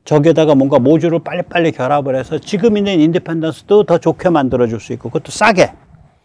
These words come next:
앞-, 그러면 이제 미국이 인-, 미국이 이제 저, 저기 뭐야, 그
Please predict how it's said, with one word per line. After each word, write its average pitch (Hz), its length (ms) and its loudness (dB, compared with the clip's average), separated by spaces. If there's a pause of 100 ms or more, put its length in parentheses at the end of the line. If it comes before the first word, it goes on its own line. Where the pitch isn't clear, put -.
(320)
앞-, - 580 2
그러면 240 320 6
이제 190 140 2
미국이 196 440 2
인-, 180 220 -2 (320)
미국이 208 340 4
이제 175 220 2
저, 170 160 2 (480)
저기 160 260 2
뭐야, 147 280 6
그 135 340 0